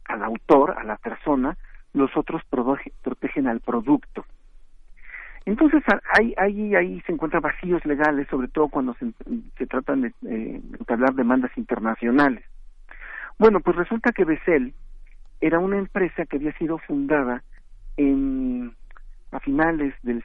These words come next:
siglo diecinueve por, por rusos en Rusia, y cuando después de la revolución de mil novecientos diecisiete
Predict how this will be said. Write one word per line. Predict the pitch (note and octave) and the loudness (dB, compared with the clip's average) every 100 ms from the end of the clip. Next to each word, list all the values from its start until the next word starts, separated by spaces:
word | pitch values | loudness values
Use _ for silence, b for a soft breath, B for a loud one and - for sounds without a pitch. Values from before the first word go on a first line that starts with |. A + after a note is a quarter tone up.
| - | -6
siglo | C3+ C3+ | -6 -4
diecinueve | B2 A#2+ - C3 D#3 B2+ A#2 B2+ - - - - - - | -6 -6 -2 2 4 2 0 -6 -12 -14 -14 -16 -18 -2
por, | C3 C3 C3+ - | 0 2 -2 0
por | C3 C3+ | 0 2
rusos | F3+ D3+ C3+ A#2+ - | 2 2 -2 -4 -6
en | C#3+ C#3 | -2 -2
Rusia, | D3 F3+ - A#2+ C3+ b b b b - - | 0 -2 -2 -4 -4 b b b b -20 -20
y | C3 | -20
cuando | - D#3 C#3+ C3+ C#3+ C3+ C3+ C3+ C3 B2+ | 0 4 4 6 4 6 2 2 0 -2
después | B2+ - E3 | -4 -4 -4
de | F3+ | -2
la | D#3 | -2
revolución | C#3 C3 B2 E3 | -2 -4 -4 -4
de | D3 | -2
mil | D3 | -2
novecientos | D3 C#3+ C#3 C#3 | -2 -4 -8 -6
diecisiete | C#3 - C3+ - E3+ - - | -8 -8 -12 -2 -2 -2 -8